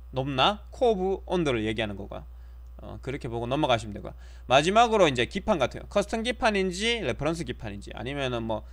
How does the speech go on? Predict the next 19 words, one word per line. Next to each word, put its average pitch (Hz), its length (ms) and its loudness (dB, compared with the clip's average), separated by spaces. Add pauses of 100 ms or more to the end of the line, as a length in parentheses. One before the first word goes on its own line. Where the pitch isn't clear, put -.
(180)
다른 123 240 -2
특징점이 208 500 -2
있는지에 147 480 0
대해서 117 220 -2
적어뒀습니다. 104 720 -10 (400)
온도 262 280 6
기준은 208 600 6
참고는 196 580 4
이제 120 240 2
해외 208 220 4
사이트, 151 600 0
요 143 120 0
사이트를 190 400 0
참조했고요. 160 600 0 (400)
혹은 240 440 6 (480)
K사존을 175 580 4
참조했습니다. 123 720 -6 (460)
K사존 131 600 -4
대단해요. 117 540 2